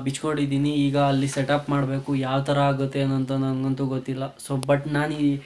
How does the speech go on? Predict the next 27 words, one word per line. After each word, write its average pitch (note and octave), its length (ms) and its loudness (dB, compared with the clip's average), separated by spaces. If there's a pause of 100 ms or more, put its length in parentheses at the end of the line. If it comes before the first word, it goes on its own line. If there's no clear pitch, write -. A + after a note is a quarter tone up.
(260)
ಈ F3 120 -2
ಒಂದು F#3 420 4 (460)
ಪ್ಲೇಸ್ನ D#3+ 440 -2
ನಾನು C#3+ 440 2
ತುಂಬಾ D3 260 2 (120)
miss C#3+ 340 2
ಮಾಡ್ಕೊತೀನಿ. C#3+ 840 0 (360)
But D3 180 -4
ನೋಡೋಣ, F3+ 300 6
ಅಲ್ಲೇನಾದ್ರೂ E3+ 680 4
ಸರಿಯಾಗಿ D#3 500 0
ಆಗ್-, D#3+ 340 -2
ಆಗಲಿಲ್ಲ D3+ 540 -2
ಅಂತ C#3+ 240 0
ಅಂದ್ರೆ, C#3+ 400 0 (600)
so C3 160 2
ಇಲ್ಲೇ D#3+ 280 2
ಮಾಡ್ತೀನಿ, D#3 480 -2
ಅದೇನಾದ್ರೂ D3+ 540 0
ಪರವಾಗಿಲ್ಲ. C#3+ 500 0 (540)
ಆ, C#3 120 -2
ಯಾಕೆಂತಂದ್ರೆ E3 640 0 (540)
shop F#3 340 0
close E3+ 220 4
ಮಾಡೋದು D#3+ 420 0
ನೈ-, D3 600 -2
ಟೆನ್, D3+ 300 -2